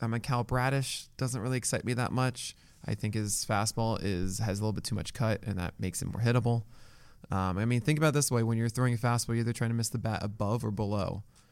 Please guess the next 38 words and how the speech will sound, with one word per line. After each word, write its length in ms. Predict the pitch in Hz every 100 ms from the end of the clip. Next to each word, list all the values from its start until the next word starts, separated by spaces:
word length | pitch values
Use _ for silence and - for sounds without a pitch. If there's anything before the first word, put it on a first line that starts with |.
| - -
And 140 | 101 101
when 100 | 107
you 60 |
have 180 | 113 110
a 40 | -
cut 460 | - 143 120 98 -
on 140 | 104 107
a 40 |
four-seamer, 680 | - 120 120 110 101 90 92 - -
that 280 | 107 98 -
removes 680 | 120 120 123 120 107 - -
the 320 | 107 98 - 110
going 260 | 117 107 104
above 300 | 104 110 110
the 60 | 80
bat, 300 | 71 55 -
right? 300 | 78 78 90 - - - - - -
Um, 300 | - 90 90
and 100 | 87
you're 80 | 104
not 200 | 110 110
getting 200 | 110 113
enough 180 | 113 98
sink 260 | - 113 107
to 80 | 107
get 160 | 82
below. 440 | - 80 85 78 - - - - - -
So 280 | - - 120
unless 220 | 113 131
you're 100 | 135
leaning 300 | 123 135 131
into 200 | 127 117
a 40 | 113
cutter 340 | - 143 127
like 320 | 113 110 107
Corbin 300 | - 117 98
Burns, 680 | 98 143 143 101 101 98 - -
great. 380 | - 156 113 87